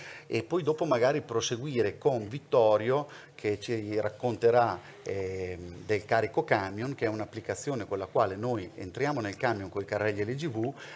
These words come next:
attualmente e sfortunatamente non applicabile in tutti i campi e a tutti i settori, ma so che siamo sempre al lavoro per migliorarci e per portare questa tecnologia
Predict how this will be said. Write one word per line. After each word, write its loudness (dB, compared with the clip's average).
attualmente 0
e -2
sfortunatamente -4
non -2
applicabile 2
in -8
tutti -10
i -8
campi -2
e -4
a -4
tutti -10
i -6
settori, -4
ma -6
so -2
che -8
siamo -6
sempre -4
al -2
lavoro -2
per -4
migliorarci -4
e -4
per -8
portare -6
questa -8
tecnologia -8